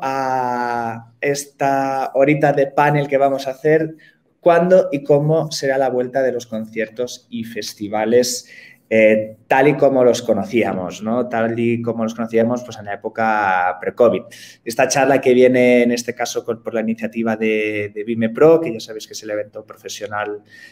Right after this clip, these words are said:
eh, del Vime, que se hace cada año en, en Bilbao. Y, mm, bueno, la idea es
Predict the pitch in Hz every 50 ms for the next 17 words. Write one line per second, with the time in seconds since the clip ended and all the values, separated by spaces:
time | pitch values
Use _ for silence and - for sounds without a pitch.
0 | _ _ _ 107 107 101 101 98 95 98 98 101 98 101 101 101 95 101 127 139
1 | 147 147 147 147 151 151 147 151 - - - - 107 - - 104 98 95 92 -
2 | 98 98 104 101 98 98 95 92 92 92 92 92 - _ - 101 104 104 104 107
3 | 117 135 147 165 175 175 - - - - - - - - - _ _ _ 180 185
4 | 185 190 185 185 185 175 175 175 175 175 175 170 156 - - - - - _ _
5 | _ _ _ _ _ _ - - - _ _ _ 143 175 202 196 185 190 190 196
6 | - 156 151 151 151 160 185 226 220 202 196 196 208 202 - - - - - _